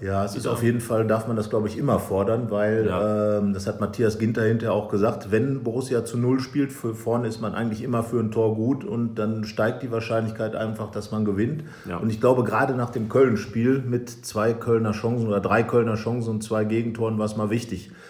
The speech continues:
Speaker 1: einfach keinen reinzukriegen.
Speaker 2: Nach zehn Spielen.
Speaker 1: Ja.
Speaker 2: Mit immer einem Gegentor.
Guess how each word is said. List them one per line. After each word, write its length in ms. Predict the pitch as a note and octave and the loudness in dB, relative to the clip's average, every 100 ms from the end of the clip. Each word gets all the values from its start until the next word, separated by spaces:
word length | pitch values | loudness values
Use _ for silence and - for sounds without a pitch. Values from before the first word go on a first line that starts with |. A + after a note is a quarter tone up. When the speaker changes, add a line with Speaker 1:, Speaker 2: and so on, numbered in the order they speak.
| - | -14
Speaker 1:
einfach 320 | F#2+ F#2+ G2+ | -8 -6 -6
keinen 260 | - A2+ G#2 | 0 2 2
reinzukriegen. 720 | F2 E2+ E2+ F2+ - E2+ D#2+ - | 0 -2 -6 -8 -10 -10 -10 -6
Speaker 2:
Nach 400 | F2+ E2+ - - | -4 -4 -10 -12
zehn 300 | - F#2 F2+ | -8 -6 -8
Spielen. 340 | - F#2+ - - - | -8 -12 -12 -14 -8
Speaker 1:
Ja. 140 | G2 - - - | -8 -8 -16 -16
Speaker 2:
Mit 120 | - - - - - | -14 -14 -16 -20 -14
immer 180 | G#2 A2 | -6 -4
einem 220 | D#2 F#2+ | -4 -6
Gegentor. 500 | F#2 F#2 F2 D2+ - | -4 -6 -8 -14 -16